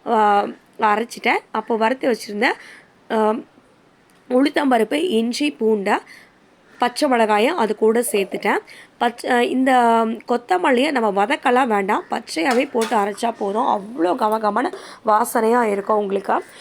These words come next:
So அதனால நான் பச்சையாகவே போட்டு தண்ணிலாம் எதுவும் விடலை.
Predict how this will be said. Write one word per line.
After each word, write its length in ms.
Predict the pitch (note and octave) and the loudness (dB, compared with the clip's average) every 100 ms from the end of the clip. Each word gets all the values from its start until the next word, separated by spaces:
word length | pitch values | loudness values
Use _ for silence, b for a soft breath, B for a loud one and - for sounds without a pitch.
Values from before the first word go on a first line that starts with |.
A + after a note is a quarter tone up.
| B | B
So 240 | - C#4 C#4 | -2 2 4
அதனால 400 | A#3+ A3 A3+ C4+ | 4 2 2 2
நான் 220 | A3+ G#3 | 2 0
பச்சையாகவே 760 | F4+ - G#3+ - C4 A#3 A#3+ | 0 0 -2 0 0 2 2
போட்டு 240 | A#3+ G#3+ E4+ | 0 0 0
தண்ணிலாம் 800 | - - A#3 A3 C4 C4+ B3+ A#3+ | -2 -4 -2 0 2 2 2 2
எதுவும் 320 | G3+ A#3+ G#3+ | 2 2 2
விடலை. 220 | G3 G#3 | 2 0